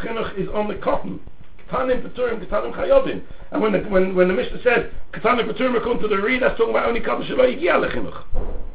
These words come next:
And the Gemara Masechta Sukkah says, Chaviv Chayiv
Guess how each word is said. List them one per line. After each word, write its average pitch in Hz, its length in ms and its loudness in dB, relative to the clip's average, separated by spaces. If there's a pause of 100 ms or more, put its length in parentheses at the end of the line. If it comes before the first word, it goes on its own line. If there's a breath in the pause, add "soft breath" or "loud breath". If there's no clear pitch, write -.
(800 soft breath)
And 277 180 6
the 269 60 12
Gemara 269 320 10
Masechta 277 260 4
Sukkah 277 280 0
says, 240 160 2
Chaviv - 340 0
Chayiv 127 260 4